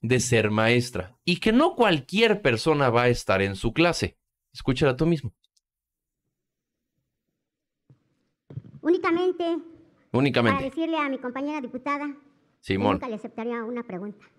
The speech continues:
Speaker 1: ¿No?
Speaker 2: Porque como maestra en el aula incluye los valores del respeto. Y muchas veces cuando estamos muchos hablando aquí, tú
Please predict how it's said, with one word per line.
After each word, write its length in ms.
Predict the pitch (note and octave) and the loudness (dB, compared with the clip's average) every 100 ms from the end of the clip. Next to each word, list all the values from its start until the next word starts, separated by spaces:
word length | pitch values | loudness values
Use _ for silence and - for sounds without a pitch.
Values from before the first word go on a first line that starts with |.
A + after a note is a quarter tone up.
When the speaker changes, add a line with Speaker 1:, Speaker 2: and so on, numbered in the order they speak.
| _ _ _ _ _ | _ _ _ _ _
Speaker 1:
¿No? 100 | C#3+ G#3+ | 0 0
Speaker 2:
Porque 100 | C4+ | 0
como 200 | C4+ C#4 | -6 -4
maestra 500 | D4 E4+ E4+ D#4 D4 - _ _ | -4 -4 -4 -6 -6 -12 _ _
en 100 | B3+ | -4
el 100 | C#4 | 0
aula 320 | D4 D#4 C#4+ - - _ - | 0 0 -4 -8 -20 _ -8
incluye 300 | C#4 C#4+ D#4 | -6 -4 -4
los 140 | C#4+ B3 | -2 -2
valores 320 | C4+ C#4+ B3 | -2 -2 -4
del 140 | B3+ | -4
respeto. 600 | A#3 B3+ - D4 C#4+ C#4 - - _ - | -6 -8 -6 -6 -4 -8 -8 -20 _ -4
Y 80 | D4 | 0
muchas 220 | D#4+ F#4 | 2 0
veces 260 | G4 G4 - | 0 -2 0
cuando 220 | E4+ D#4 | 0 0
estamos 420 | D#4+ E4 F4+ E4 | 0 2 2 0
muchos 260 | D#4+ D#4+ E4+ | -2 -2 0
hablando 320 | D4+ E4 F4 | 2 2 4
aquí, 160 | E4 A#4+ C#5+ - - - | 2 2 2 -2 -14 -20
tú 60 | - | -2